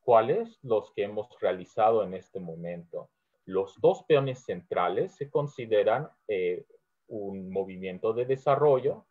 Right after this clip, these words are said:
los dos caballos, ya llevamos cuatro, los dos alfiles y finalmente el enroque. Esos son los siete movimientos de desarrollo, ¿de acuerdo?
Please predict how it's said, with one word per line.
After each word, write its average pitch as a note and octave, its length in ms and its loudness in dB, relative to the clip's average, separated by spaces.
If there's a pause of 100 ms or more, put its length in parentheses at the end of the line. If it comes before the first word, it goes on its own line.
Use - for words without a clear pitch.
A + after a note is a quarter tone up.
(360)
los A2 400 0
dos G2 280 0
caballos, D3 760 2
ya F#2 120 0
llevamos F2+ 540 -8
cuatro, C#3 680 2 (280)
los G#2 360 0
dos G#2+ 260 -2
alfiles D3 840 0 (300)
y E3+ 140 -6
finalmente A#2 880 0
el G2 100 -4
enroque. E2+ 480 -8 (640)
Esos A3+ 340 -2
son D#3+ 360 2 (280)
los G#2 340 0
siete C#3 800 2
movimientos A#2+ 1160 -4 (200)
de A2 280 0
desarrollo, F#2 800 -10 (220)
¿de F2 180 -14
acuerdo? A2 680 2